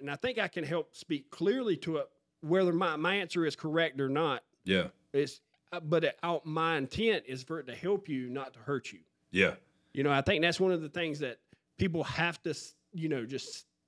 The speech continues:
Speaker 1: take a step back, pray about situations instead of just inserting yourself into the situation that you have really no business being in in the first place.
Speaker 2: Yeah. Yep. I, and that's, you know, I, I found that a lot of times is,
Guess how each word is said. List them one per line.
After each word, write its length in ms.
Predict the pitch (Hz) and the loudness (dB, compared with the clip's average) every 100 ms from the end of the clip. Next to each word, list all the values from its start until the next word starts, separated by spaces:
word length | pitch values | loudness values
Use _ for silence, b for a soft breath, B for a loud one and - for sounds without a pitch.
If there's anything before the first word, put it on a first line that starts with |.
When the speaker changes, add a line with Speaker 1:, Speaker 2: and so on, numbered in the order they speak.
| _ _ - | _ _ 0
Speaker 1:
take 260 | - 240 | 2 2
a 80 | 226 | 0
step 400 | - - 220 - | -4 -4 -4 -2
back, 340 | 156 185 180 - _ _ - | 0 2 0 -4 _ _ -2
pray 280 | - 226 294 | 2 4 4
about 320 | 233 185 - | 4 2 -2
situations 720 | - 160 156 151 151 160 139 | -8 -6 -2 -2 -2 -4 -8
instead 340 | 143 - 185 | -10 -6 -4
of 220 | 185 156 147 _ _ _ _ _ | -2 -2 -6 _ _ _ _ _
just 280 | 175 175 - _ _ _ - | 0 0 -2 _ _ _ 0
inserting 500 | 185 - 220 262 214 | 0 2 2 2 2
yourself 460 | 190 185 196 170 | 0 0 0 -2
into 220 | 190 175 175 | -4 -4 -4
the 100 | 160 | -4
situation 600 | 190 175 175 170 - 175 | -6 -4 -2 -2 -4 -6
that 160 | 170 220 | -6 -4
you 100 | 214 | -2
have 200 | 208 190 | -2 -2
really 240 | 240 226 | -4 -4
no 140 | 190 175 | -4 -2
business 340 | 185 160 156 | -2 -2 -4
being 240 | 156 165 | 0 0
in 160 | 156 143 | 0 0
in 80 | 131 | -2
the 80 | 120 | -2
first 300 | 139 139 - | -2 -2 -8
place. 320 | - - _ _ _ _ - | -20 -20 _ _ _ _ 0
Speaker 2:
Yeah. 300 | 95 98 78 - _ _ _ - | 4 4 2 -8 _ _ _ 0
Yep. 340 | 90 87 - - | 4 4 4 2
I, 180 | 117 - | 2 4
and 160 | 113 113 | 6 8
that's, 320 | 147 147 - 135 | 8 6 2 4
you 140 | 143 | 6
know, 180 | 123 117 | 8 8
I, 360 | 131 139 120 | 8 6 4
I 20 | 131 | 2
found 400 | - 127 120 123 | 4 6 8 6
that 140 | 127 | 6
a 40 | |
lot 240 | 110 139 123 | 6 6 4
of 80 | - | 4
times 380 | 110 110 98 | 4 6 4
is, 240 | 92 87 | 4 2